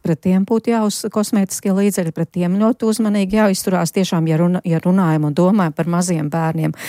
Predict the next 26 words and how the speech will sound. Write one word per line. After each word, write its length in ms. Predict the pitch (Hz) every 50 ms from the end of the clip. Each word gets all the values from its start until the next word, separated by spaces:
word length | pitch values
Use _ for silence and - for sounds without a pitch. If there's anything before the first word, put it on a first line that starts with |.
| - - - - -
arī, 220 | 175 180 185 165 160
piemēram, 480 | - 180 170 180 175 160 156 156 151 151
par 160 | 165 156 156
dažādiem 480 | 170 208 - 196 160 156 160 156 151
pīlingiem, 880 | 151 - 165 165 190 202 214 214 214 208 214 208 - 220 208 208 202 180
nu, 80 | 165 160
tur 220 | - 156 151 147
augļskābe, 840 | 160 170 202 208 196 185 - - - - 214 208 202 196 202 202 202 -
kur 160 | - 196 190 185
ir 80 | 180 180 185 190
iekšā, 320 | - - - 196 175 165
vai 140 | 165 165 156 -
katrā 300 | 190 - - 165 156 165
ziņā 320 | 147 170 165 170 170 160 156 147 -
tādas 180 | 160 - - - 175
ļoti 240 | 175 175 160 - 170
aktīvas 560 | 175 - - - 220 202 202 196 190 185 - - 190
vielas, 320 | 190 202 208 196 175 -
un 80 | 190 175
tas 160 | - 180 -
viss 320 | - 190 208 214 - - - - - - - - -
noteikti 720 | 185 180 196 226 247 247 - 196 175 170 180 - - 196
nav 240 | 185 190 202 202 190 185
nepieciešams, 880 | 196 214 - 214 185 170 - - 170 170 170 - 185 170 170 165 - - - -
ā, 100 | 180 170 165 170 160
šādai 540 | - - 190 175 165 165 165 165 160 165